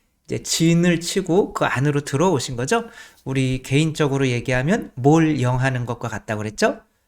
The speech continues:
아예 네. 말씀의 전례, 성찬의 전례. 그래서 진리와 은총을, 에, 우리 안에, 에, 영하는 것과 같은 거죠. 그러니까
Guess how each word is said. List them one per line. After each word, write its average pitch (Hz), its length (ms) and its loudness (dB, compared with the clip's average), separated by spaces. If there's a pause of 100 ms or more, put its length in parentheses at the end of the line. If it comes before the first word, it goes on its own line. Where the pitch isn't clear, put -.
(200)
아예 113 300 -4
네. 104 440 -4 (240)
말씀의 113 520 -4
전례, 147 260 0
성찬의 151 480 -2
전례. 104 520 -2
그래서 - 200 -10
진리와 131 640 0
은총을, 135 640 -2 (280)
에, 120 40 -4
우리 123 260 0
안에, 143 460 0
에, 117 240 0
영하는 143 480 2
것과 151 560 -2
같은 143 300 -6
거죠. 113 320 -2 (260)
그러니까 208 340 2